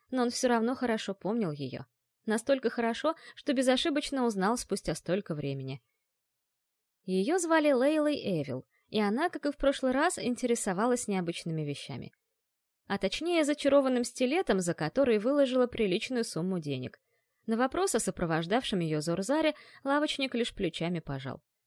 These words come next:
Тридцать лет назад рядом с Лейлой подобных зверушек не было. А еще старик сказал про ее незабываемый аромат.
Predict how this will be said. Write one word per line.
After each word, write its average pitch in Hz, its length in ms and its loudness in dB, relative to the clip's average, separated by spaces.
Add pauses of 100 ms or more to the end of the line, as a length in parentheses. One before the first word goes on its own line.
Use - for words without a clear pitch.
(220)
Тридцать 339 380 -2
лет 302 160 2
назад 285 420 2
рядом 262 320 2
с 254 100 -6
Лейлой 220 400 4
подобных 202 520 0
зверушек 202 540 -2
не 143 200 -4
было. 135 260 -6 (880)
А 170 60 0
еще 156 260 -2
старик 320 380 2
сказал 269 400 0
про 285 180 2
ее 262 180 2
незабываемый 220 760 2
аромат. 151 460 -4